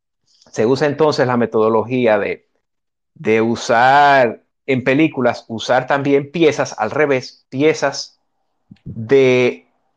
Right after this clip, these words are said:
artistas famosos de moda para entrarlos ahí en películas. Ya eso es en los sesenta que comienza. Ya desde ahí en adelante ya se parece mucho a lo que nosotros hemos visto, porque ya la, la historia después de los sesenta, sesenta, setenta, ochenta, noventa, dos mil,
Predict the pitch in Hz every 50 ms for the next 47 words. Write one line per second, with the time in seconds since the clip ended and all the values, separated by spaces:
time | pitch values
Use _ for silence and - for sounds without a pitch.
0 | _ _ _ _ - _ _ _ _ _ _ _ _ - - 139 131 123 - 170
1 | 180 - - 202 185 - - 170 143 139 147 170 - - - 185 - - - 147
2 | 117 127 151 151 131 120 110 - 110 107 101 101 98 - - 110 110 113 117 117
3 | 107 - 92 62 - - _ _ _ _ _ _ _ _ _ _ - - 104 -
4 | 90 85 82 80 - - - - - - - - _ _ - 117 117 113 - 127
5 | 120 131 120 120 120 - - 110 - - 98 76 - - - - - _ _ _
6 | _ _ _ _ _ _ _ _ - - - - - - - 76 65 - - -
7 | _ _ _ - - - - _ _ _ _ _ - - 104 117 131 147 170 170
8 | 160 170 156 160 180 180 185 180 185 196 202 214 196 190 185 - 220 269 - _
9 | _ _ 120 120 127 127 123 - 151 - - 123 127 123 - 135 120 127 131 127
10 | - 131 117 110 107 113 107 107 - - 113 - 127 117 - - - _ _ _
11 | - 117 107 104 98 - - 147 151 - - - 98 98 110 110 113 117 123 131
12 | 127 - 117 120 117 113 - - - 156 180 180 170 160 143 127 120 - - 135
13 | 131 156 143 131 - - 123 - - 147 135 117 113 - 123 120 - _ - -
14 | 107 - - 135 139 131 120 - 113 - - 131 135 127 - 110 98 - 135 127
15 | 123 - - 104 104 104 123 127 123 123 117 113 110 98 - 127 127 123 123 120
16 | -